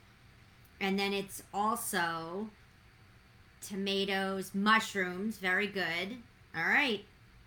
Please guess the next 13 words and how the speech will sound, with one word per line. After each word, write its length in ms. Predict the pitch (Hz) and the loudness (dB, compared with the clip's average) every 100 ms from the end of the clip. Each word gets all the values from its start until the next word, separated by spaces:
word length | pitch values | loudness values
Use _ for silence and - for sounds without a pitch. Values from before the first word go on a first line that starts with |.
| - - - - - - | -20 -20 -20 -20 -20 -10
And 120 | 180 | -4
then 120 | 190 | -2
all, 160 | 196 196 | -4 -4
and 180 | 190 190 | -4 -4
then 140 | 196 | -4
it 120 | 196 | -4
was, 300 | 196 196 190 | -6 -6 -4
uh, 300 | 196 185 185 190 | 0 0 -2 -4
cheese, 360 | - 226 226 190 | -6 -4 -4 -4
wine, 440 | 202 190 160 160 - - | -2 -2 -4 -10 -16 -6
and 160 | 196 208 - | -2 -2 0
eggs, 300 | 240 220 202 - | 0 0 -2 -4
beef. 260 | 220 160 | -2 -2